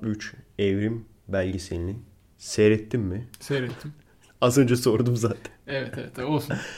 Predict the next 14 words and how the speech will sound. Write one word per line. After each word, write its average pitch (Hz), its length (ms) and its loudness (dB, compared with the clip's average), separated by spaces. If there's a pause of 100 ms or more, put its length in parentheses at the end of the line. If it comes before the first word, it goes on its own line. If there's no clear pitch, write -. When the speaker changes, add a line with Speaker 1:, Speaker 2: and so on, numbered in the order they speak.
(200)
Speaker 2:
Seyrettiğimi 143 500 2
herkesi 131 320 2
bilsin 127 200 -2
istiyorum. 120 360 -6
Evet, 135 300 0
yüz 131 180 -2
binlerce 135 360 -2
kez, 131 200 -4
evet. - 500 -2
Speaker 1:
<laughs> 113 80 4
Yüz 117 160 4
binlerce 117 380 6
kez 104 160 -4
seyrettim. 92 480 -2